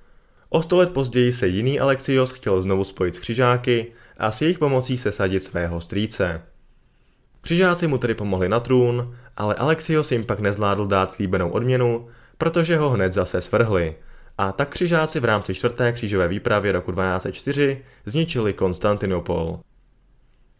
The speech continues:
Místo byzantské říše tu vyhlásili latinské císařství, za císaře dosadili křižáka Balduina a Benátčané si odtud odvezli spoustu pokladů a ceností. Až po šedesáti letech Konstantinopol znovu dobili Řekové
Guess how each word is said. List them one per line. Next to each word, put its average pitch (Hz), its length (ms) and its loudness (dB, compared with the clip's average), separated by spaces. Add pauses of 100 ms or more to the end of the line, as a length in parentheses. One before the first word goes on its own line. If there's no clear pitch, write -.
(180)
Místo 101 260 -4
byzantské 156 480 2
říše 135 300 0
tu 123 140 -4
vyhlásili 101 540 -2
latinské 92 580 -2
císařství, 120 840 -2 (380)
za 139 120 2
císaře 160 400 0
dosadili 101 440 0
křižáka 95 500 -2
Balduina 123 800 2 (300)
a 113 160 -4
Benátčané 147 640 0
si - 160 -6
odtud 98 300 -2
odvezli 92 400 0
spoustu 92 400 0
pokladů 120 640 2
a 92 60 -2
ceností. 92 800 -4 (1200)
Až - 140 -6
po 101 160 0
šedesáti 170 520 2
letech 127 280 4
Konstantinopol 98 800 0
znovu 120 260 2
dobili 92 320 4
Řekové 127 680 0